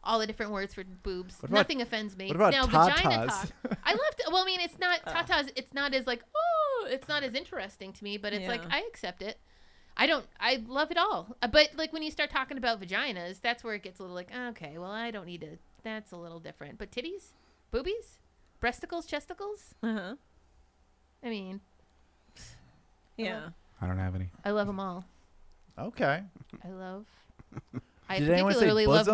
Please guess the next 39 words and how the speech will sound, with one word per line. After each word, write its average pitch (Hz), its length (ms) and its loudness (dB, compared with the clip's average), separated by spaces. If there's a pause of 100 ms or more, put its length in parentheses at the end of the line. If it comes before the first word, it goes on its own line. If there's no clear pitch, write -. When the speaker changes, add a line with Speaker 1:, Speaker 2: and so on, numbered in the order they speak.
(120)
Speaker 2:
bosoms? - 40 -2
Speaker 1:
breasts. 208 480 -4
I 277 80 -4
love 302 240 -6
my 226 140 -6
breasts. - 580 -12 (680)
Speaker 2:
Breasts. 180 680 -6
Speaker 3:
Right 214 80 -6
on. 220 80 -6
Mm-hmm. 269 160 -12 (320)
Speaker 2:
Breasts 285 360 4
is 170 160 0
actually 139 340 2
kind 123 200 0
of 104 80 -4
a 98 240 -6 (360)
rough 110 280 -4
word. 95 360 -6 (160)
Breasts. - 680 -6
Speaker 4:
Yeah. 104 220 0
Speaker 1:
But 320 100 8
it's 381 120 4
like 381 140 0
when 339 100 -2
you 339 60 -2
Speaker 2:
Breasts. 330 200 -2
Speaker 1:
refer 359 100 0
to 349 60 0
your 320 140 2
own, 262 200 -2
it's 302 120 -6
like 285 140 -2
when 277 120 -8
you 277 120 -6
have 269 160 -6
to 285 80 -8
refer 262 340 -4
to, 254 100 -2
like, 220 280 -6